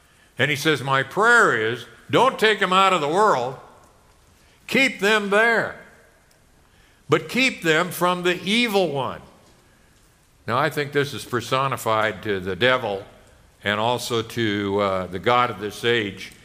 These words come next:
who rules and reigns there. In other words, we, it came up in Sunday school, if you're really gonna walk with the Lord, you're gonna face the devil, right? But we have Jesus Christ who protects us from the devil. In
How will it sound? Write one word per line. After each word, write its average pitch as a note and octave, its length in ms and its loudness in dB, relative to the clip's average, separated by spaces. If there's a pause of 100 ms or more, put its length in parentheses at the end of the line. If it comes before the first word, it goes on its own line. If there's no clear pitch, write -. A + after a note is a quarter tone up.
(280)
who A2 160 0
rules A#2+ 400 2
and G2 160 -8
reigns A#2+ 460 -2
there. G2 340 -2 (500)
In G2+ 140 -4
other D3+ 240 0
words, C#3+ 320 0
we, A2+ 200 -4
it G#2 420 -4
came C3 240 0
up C3+ 180 0
in G#2+ 80 -12
Sunday D#3+ 320 -4
school, A#2+ 340 -2
if A2 120 -6
you're G2+ 80 -4
really B2 240 0
gonna A#2+ 180 0
walk B2+ 300 0
with G#2 100 -6
the G#2 60 -4
Lord, E3 260 2
you're G#2+ 100 -12
gonna B2 140 -10
face B2 320 -2
the C3+ 80 -8
devil, C3+ 320 -2
right? G#2 320 -8 (1500)
But D3 160 0
we D3+ 180 2
have E3+ 800 0
Jesus F#3+ 640 -2
Christ C#3+ 560 0
who F#3 140 -2
protects G#3 580 0
us G#3+ 180 0
from D3 280 -2
the B2 100 -2
devil. G#2+ 400 -6 (1700)
In A2 300 -4